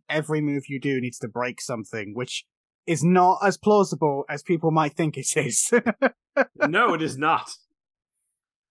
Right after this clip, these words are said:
Speaker 1: But, uh, I, I really like that aspect of it. Every fight in this film, I didn't get bored by because it felt like every maneuver and every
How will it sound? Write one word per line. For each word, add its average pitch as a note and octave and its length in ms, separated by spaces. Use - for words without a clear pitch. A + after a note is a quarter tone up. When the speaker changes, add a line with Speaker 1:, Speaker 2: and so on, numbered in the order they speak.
Speaker 1:
But, F#3 200
uh, D#3+ 320
I, F#3+ 160
I F#3+ 120
really G3+ 280
like E3 220
that D3+ 160
aspect D3+ 480
of D#3+ 120
it. E3 160
Every F3 520
fight D#3 240
in D3+ 140
this C3+ 160
film, B2+ 580
I C3+ 100
didn't D#3 260
get D3 220
bored D3 340
by B2+ 260
because B2+ 800
it D3+ 240
felt E3 220
like D#3 320
every D3 340
maneuver C3 680
and A#2 100
every B2+ 480